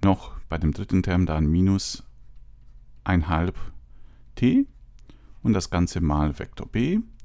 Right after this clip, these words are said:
Und das Gleiche machen wir jetzt mit dem zweiten Term, wo Vektor A drin steht. Also plus, dann klammern wir A raus. Dann bleibt in der Klammer drinnen nur noch R und hinten minus T. Das Ganze mal Vektor A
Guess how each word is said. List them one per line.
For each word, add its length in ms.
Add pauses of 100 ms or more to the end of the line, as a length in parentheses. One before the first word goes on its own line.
(640)
Und 140
das 260
Gleiche 400
machen 300
wir 60
jetzt 180
mit 100
dem 140
zweiten 320
Term, 240
wo 120
Vektor 320
A 140
drin 260
steht. 340 (280)
Also 400
plus, 520 (360)
dann 140
klammern 360
wir 220
A 160
raus. 540 (360)
Dann 100
bleibt 240
in 100
der 80
Klammer 260
drinnen 320
nur 140
noch 300 (180)
R 400 (540)
und 100
hinten 680
minus 640
T. 220 (920)
Das 80
Ganze 280
mal 240
Vektor 420
A 300